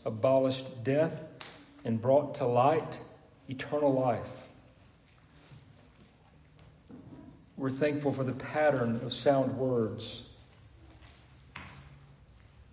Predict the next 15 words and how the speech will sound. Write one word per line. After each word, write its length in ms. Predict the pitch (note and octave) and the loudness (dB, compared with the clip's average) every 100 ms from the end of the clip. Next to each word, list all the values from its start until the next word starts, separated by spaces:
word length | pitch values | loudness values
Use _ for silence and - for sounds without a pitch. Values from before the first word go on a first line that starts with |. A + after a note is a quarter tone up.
| - - - - - - - - - - | -20 -18 -18 -20 -16 -14 -14 -18 -18 -6
Lord, 160 | C3 A#2+ | -2 2
help 220 | C#3 C#3 | 2 4
us 380 | B2+ - - - - - - - - - - - - - - - - - | 2 0 -4 -10 -14 -18 -20 -20 -20 -20 -20 -20 -20 -20 -20 -20 -16 -12
to 100 | C3+ | -8
keep 380 | - C#3+ C#3 | -2 0 0
them. 180 | A#2 F#2+ F#2 - - - - - - - - - - - - - - - - - | -2 -6 -8 -14 -18 -20 -20 -20 -20 -20 -20 -20 -20 -20 -20 -20 -20 -20 -20 -12
Help 180 | - - | -8 -4
us 160 | C3 - | -2 0
to 120 | C#3+ | 0
individually 840 | C#3 C#3 C3 C3+ C#3+ B2 B2+ A#2 - | 2 2 4 4 4 2 0 0 -2
keep. 440 | - D#3+ C3+ - - - - - - G#4+ G#4+ G#4+ G4 F#4+ F#4+ G#4 G#4 G#4 G#4 F4+ E4 D#4+ D#4+ - - E5+ - - - D5 C#5 A#4+ A4 G#4+ - - - - - | -4 -2 -2 -4 -10 -16 -20 -18 -18 -16 -16 -16 -16 -16 -16 -14 -14 -14 -16 -16 -16 -18 -18 -20 -16 -14 -14 -16 -16 -14 -14 -14 -16 -20 -20 -20 -20 -20 -20
And 100 | C#3 | -10
help 200 | C3 C3+ | -4 -2
us 120 | B2+ - | -2 -2
corporately 680 | - C#3+ C#3+ B2 A2+ G2+ | 4 4 4 -4 -4 -6